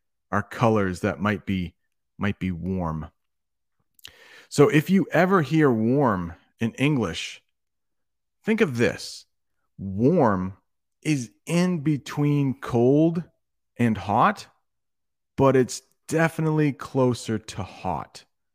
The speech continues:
Warm it's usually comfortable.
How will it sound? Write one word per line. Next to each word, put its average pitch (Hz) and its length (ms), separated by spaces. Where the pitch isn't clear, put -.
Warm 180 640
it's - 220
usually 226 380
comfortable. - 720